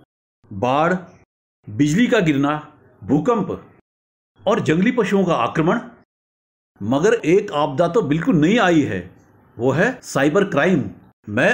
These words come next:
आपको इन आपदाओं के बारे में थोड़ी थोड़ी जानकारी देने की कोशिश करूंगा। जैसे भूकंप,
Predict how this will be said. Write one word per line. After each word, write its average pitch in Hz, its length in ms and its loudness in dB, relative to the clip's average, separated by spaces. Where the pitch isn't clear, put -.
आपको 160 440 2
इन 226 200 -4
आपदाओं 156 500 0
के 208 140 4
बारे 131 280 2
में 208 320 0
थोड़ी 170 300 2
थोड़ी 180 260 2
जानकारी 151 460 2
देने 160 240 2
की 202 160 -4
कोशिश 160 340 0
करूंगा। 127 380 0
जैसे 139 400 0
भूकंप, 139 580 -2